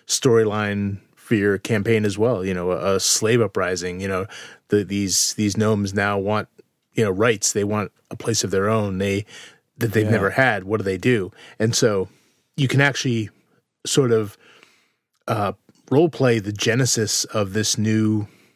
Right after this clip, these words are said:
Speaker 1: kind of, of people.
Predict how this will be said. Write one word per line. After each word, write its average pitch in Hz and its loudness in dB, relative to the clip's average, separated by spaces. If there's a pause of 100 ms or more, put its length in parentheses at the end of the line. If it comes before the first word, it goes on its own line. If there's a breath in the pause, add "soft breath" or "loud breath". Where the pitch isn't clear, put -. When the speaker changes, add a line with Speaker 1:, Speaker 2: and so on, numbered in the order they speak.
(800 soft breath)
Speaker 1:
kind 107 0
of, 107 0
of 110 -4 (360)
people. 135 0